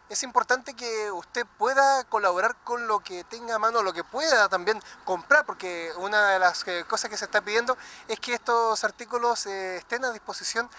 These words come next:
de los damnificados como si estuvieran nuevos. Les recordamos que estamos, eh, ubicados en el Strip Center, afuera del Strip Center,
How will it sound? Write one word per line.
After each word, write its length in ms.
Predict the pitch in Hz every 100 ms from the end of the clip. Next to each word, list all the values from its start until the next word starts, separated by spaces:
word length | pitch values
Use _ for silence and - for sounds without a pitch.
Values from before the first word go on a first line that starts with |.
| - - -
de 220 | 226 226
los 180 | 208 208
damnificados 880 | 202 202 196 190 - 214 220 220 -
como 260 | 196 180 175
si 80 |
estuvieran 380 | - 160 175 190
nuevos. 420 | 240 220 - - - - - - -
Les 280 | 170 170 170
recordamos 420 | 175 170 175 240
que 80 | 233
estamos, 540 | - 220 220 220 214 -
eh, 280 | 185 180 175
ubicados 720 | 165 160 160 220 233 233 -
en 160 | 196 196
el 60 |
Strip 260 | 175 - 277
Center, 340 | - 269 262
afuera 540 | 175 143 139 147 254 254
del 140 | 220
Strip 240 | 208 - -
Center, 420 | - 220 240